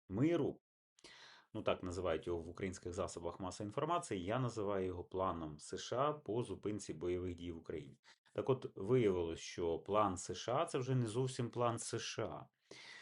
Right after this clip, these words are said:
А, видання Bloomberg і деякі інші видання, а, м, вилили нібито розмову Віткофа, там, з Ушаковим і іншими представниками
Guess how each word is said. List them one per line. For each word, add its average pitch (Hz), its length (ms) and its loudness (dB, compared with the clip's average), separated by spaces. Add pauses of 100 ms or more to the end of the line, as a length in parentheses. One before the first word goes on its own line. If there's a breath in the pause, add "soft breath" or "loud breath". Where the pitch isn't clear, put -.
(240 loud breath)
А, 87 260 2
видання 104 480 2
Bloomberg 127 640 2
і 98 280 -2
деякі 98 460 2
інші 101 280 -6
видання, 139 540 0 (460 loud breath)
а, 90 320 2
м, 85 240 -6 (260)
вилили 92 840 4
нібито 104 480 0
розмову 95 640 0
Віткофа, 80 1040 -2
там, 78 200 -8
з 78 80 -10
Ушаковим 120 920 2
і 90 220 -2
іншими 95 500 -4
представниками 92 840 -4